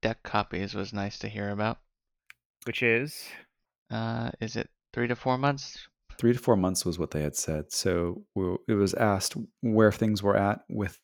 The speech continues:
Speaker 3: uh, the deck translations and copies of decks getting rolled out, and, uh, three to four months was the answer, um, which is kind of the, uh, the corporate speak of, like, pretty soon,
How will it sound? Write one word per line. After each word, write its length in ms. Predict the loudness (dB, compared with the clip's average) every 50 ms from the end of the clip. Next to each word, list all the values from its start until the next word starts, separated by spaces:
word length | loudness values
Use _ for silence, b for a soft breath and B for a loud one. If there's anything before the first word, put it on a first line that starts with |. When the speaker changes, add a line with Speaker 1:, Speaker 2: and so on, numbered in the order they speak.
| -6
Speaker 3:
uh, 600 | -4 -2 -2 -2 -2 -4 -4 -4 -4 -4 -6 -6 -8 _ -10
the 100 | -10 -10 -10 _ _ _ _ 0
deck 160 | 0 2 0
translations 880 | 0 0 0 2 2 4 4 4 4 4 2 0 0 0 0 -2 -2
and 280 | -4 -4 -4 -4 -4 -4
copies 360 | -2 0 0 0 0 0 -2
of 120 | 0 2 2
decks 240 | 2 2 0 -2
getting 200 | -4 -4 -4 -2 -2
rolled 220 | -2 -2 -2 0
out, 240 | 2 2 2 2 0 B B B B B B B _ _ _ _ -4
and, 460 | -2 0 0 0 0 0 -2 -2 -2 -2
uh, 100 | -2 -2
three 200 | 0 2 2 2
to 60 | 2
four 180 | 4 2 2
months 260 | 4 2 0 -2 -2 -2
was 120 | -2 -2
the 160 | -2 -2 -2
answer, 460 | -2 -2 -2 -2 -2 -2 -2 -4 -6 -10 _ _ -10
um, 420 | -8 -6 -6 -6 -8 -8 -10 -12 _ -20 B B B B B B B B B B -2
which 220 | -2 -2 0 2 0
is 380 | 2 0 0 -2 -2 -4 -4 -6
kind 200 | -6 -4 -4 -2
of 180 | -2 -4 -6 -6
the, 220 | -6 -6 -4 -4 -6
uh, 220 | -6 -6 -8 -8 -10 -14 _ _ _ _ _ -10
the 80 | -10 -8
corporate 400 | 0 4 4 6 6 4 0 0
speak 280 | 0 0 0 0 0
of, 140 | -2 -2 0
like, 160 | -2 -2 -2 -4 _
pretty 160 | 4 6 6 6
soon, 480 | 6 6 4 6 4 4 2 0 -4